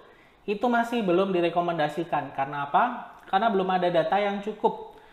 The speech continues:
soal keamanan vaksin ini pada ibu hamil, ya. Jadi waktu itu sebaiknya ditunda dulu untuk yang sedang hamil ataupun yang sedang program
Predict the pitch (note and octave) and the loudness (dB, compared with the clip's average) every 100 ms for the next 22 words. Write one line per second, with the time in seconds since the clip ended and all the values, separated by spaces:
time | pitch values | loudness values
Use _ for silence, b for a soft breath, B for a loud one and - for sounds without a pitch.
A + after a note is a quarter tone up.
0 | B - G#3+ A#3 - G#3 G#3 G#3 A3+ A#3+ | B -4 4 6 6 2 0 -2 -2 -4
1 | G#3 - F#3+ F#3 G#3 A3 E3+ D#3 D3 D3 | -6 -4 -4 -4 -4 -2 -2 -2 -2 -4
2 | D#3+ D#3+ D3+ B2+ - - - D3+ E3 E3 | -4 -6 -6 -8 -12 -20 -12 -4 -2 -4
3 | B B B - D#3 D#3+ A3+ A#3+ G3+ F3+ | B B B -6 -2 0 0 0 0 0
4 | F#3 F3+ A#3+ B3+ B3+ - - D#3+ E3+ G#3 | 0 2 2 2 -2 -8 -2 0 0 0
5 | F3 F3 D#3 E3 G3 D#3 D#3 D#3 D#3 D#3+ | 0 2 2 4 2 2 -2 -4 -6 -2
6 | C#3+ D3+ D#3+ E3 D3+ - B B B C#3+ | -2 0 -4 -2 -4 -6 B B B -6
7 | D3+ F3 F3+ F3+ F3+ D#3+ D3+ E3 D#3+ D3+ | -6 -4 -4 -2 -2 -4 -4 -2 0 0
8 | D3 | 0